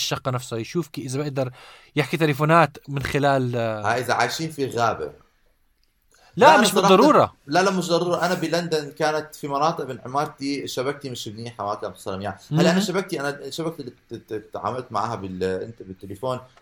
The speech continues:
Speaker 2: كثير غ-، رخيصة كانت، يعني، لأنه كان بدي أختصر. بس كانت، آه، مرات، آه، بالعمارة نفسها ما، ما بتلقط الش-، الشبكة.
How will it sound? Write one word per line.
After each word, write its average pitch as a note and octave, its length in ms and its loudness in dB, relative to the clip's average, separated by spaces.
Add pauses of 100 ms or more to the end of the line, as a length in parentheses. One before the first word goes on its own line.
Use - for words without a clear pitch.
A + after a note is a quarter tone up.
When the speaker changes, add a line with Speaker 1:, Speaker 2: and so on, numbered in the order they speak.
(140)
Speaker 2:
كثير C#3+ 280 -4
غ-، A2 240 -12
رخيصة A2 340 -6
كانت، F#2 420 -8
يعني، F#2 200 -10
لأنه G2 260 -8
كان G2 220 -8
بدي F#2 280 -10
أختصر. F#2+ 440 -8 (340)
بس A#2 160 0
كانت، D3 240 0
آه، D#3 200 4
مرات، C3 540 0
آه، G2 760 -2
بالعمارة G2+ 840 -6
نفسها G#2 340 -6
ما، F#2 480 -6 (760)
ما A#2 120 0
بتلقط F#2+ 480 -8
الش-، D#2+ 440 -8
الشبكة. E2 580 -14